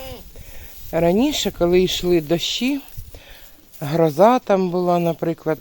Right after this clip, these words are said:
в мене дівчата, е, ніяк не реагували на грозу,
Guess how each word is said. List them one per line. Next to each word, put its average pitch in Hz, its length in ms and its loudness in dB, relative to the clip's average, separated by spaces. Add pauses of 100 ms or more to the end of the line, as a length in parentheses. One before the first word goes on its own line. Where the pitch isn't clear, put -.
в 165 40 -6
мене 226 240 0
дівчата, 185 600 -2 (500)
е, 156 340 2
ніяк 170 580 4
не 151 160 2
реагували 143 720 4
на 147 180 2
грозу, 170 540 0